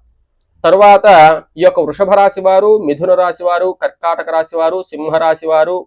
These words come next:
కన్యా రాశి వారు, తులా రాశి వారు, కుంభరాశి వారు, మీన రాశి వారు ఈ యొక్క గ్రహణానంతరం శాంతి ఏ విధంగా చేయించుకోవాలంటే,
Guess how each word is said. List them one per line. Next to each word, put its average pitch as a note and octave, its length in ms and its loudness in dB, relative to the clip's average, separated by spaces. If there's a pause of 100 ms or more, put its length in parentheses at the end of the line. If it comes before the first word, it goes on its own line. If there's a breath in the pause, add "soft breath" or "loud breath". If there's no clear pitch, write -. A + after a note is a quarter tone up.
(120)
కన్యా F3 380 -4
రాశి F#3 300 -4
వారు, F#3 400 -2
తులా D#3 240 0
రాశి D3 300 -2
వారు, D#3 240 -2
కుంభరాశి F#3 680 -2
వారు, F#3+ 280 0
మీన D#3+ 300 -2
రాశి C#3+ 280 -2
వారు C#3 480 0 (340)
ఈ E3 60 -4
యొక్క F3 200 2
గ్రహణానంతరం F3+ 920 0
శాంతి E3 440 -2
ఏ C#3+ 140 -2
విధంగా E3 320 -2
చేయించుకోవాలంటే, D3+ 1040 -2